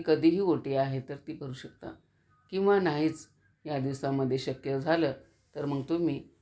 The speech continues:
एखाद्या मंगळवार किंवा शुक्रवारी देखील तुम्ही पंचमी किंवा अष्टमीला ही ओटी भरू शकता.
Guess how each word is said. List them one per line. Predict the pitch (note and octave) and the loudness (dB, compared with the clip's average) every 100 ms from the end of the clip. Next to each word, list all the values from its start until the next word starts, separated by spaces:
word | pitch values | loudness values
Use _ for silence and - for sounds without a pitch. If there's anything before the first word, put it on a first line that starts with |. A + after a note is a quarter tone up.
| _ | _
एखाद्या | D3 C#3+ C#3 C#3 | -14 -4 2 2
मंगळवार | C3+ D3 D#3+ D#3+ D3+ | 2 2 2 4 2
किंवा | D#3 C#3 C3+ | 0 -4 -6
शुक्रवारी | C3 - C#3 C3+ C3 B2+ | -6 -8 -4 -2 0 -2
देखील | B2+ B2+ E3 E3 - _ _ _ | -6 -8 -10 -12 -18 _ _ _
तुम्ही | D#3+ F#3 G#3 | -4 -2 -2
पंचमी | C#3 C3+ C#3 C3+ E3+ | -4 -4 -2 0 0
किंवा | E3 D3 C3+ | -2 -2 -2
अष्टमीला | C3+ - C3+ C3+ B2+ A2+ - _ _ _ _ | -4 -6 -6 -2 -2 -4 -8 _ _ _ _
ही | E3 | 0
ओटी | C#3 B2+ C3+ | 0 0 -2
भरू | C#3 C3 | -4 -6
शकता. | C#3 - - | -10 -12 -14